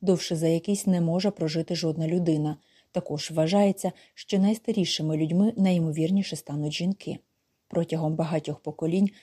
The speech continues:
ми дозволяли цифрам, які позначають, скільки років ми вже пробули на цій планеті, диктувати, як почуватися і поводитися.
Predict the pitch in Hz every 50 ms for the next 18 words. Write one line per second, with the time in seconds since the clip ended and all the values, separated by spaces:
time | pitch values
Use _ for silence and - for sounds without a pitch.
0 | _ _ - 190 185 185 196 180 180 185 190 190 190 190 196 190 190 - - 185
1 | 170 - - 151 156 156 151 - 165 - - 160 151 175 170 165 - - 170 165
2 | 165 - - - 180 175 170 - 196 190 180 170 - - 156 160 165 156 156 170
3 | 160 - - 175 170 175 190 175 170 156 151 147 147 - - 147 - - 165 170
4 | 190 208 208 - 220 214 214 - - - _ _ - 196 226 226 - - 196 165
5 | 165 170 202 220 - 180 165 170 165 - - 160 - - 160 151 156 165 190 -
6 | 202 - - 151 - - 151 - 160 156 165 180 196 175 160 151 - 147 - -
7 | - 123 -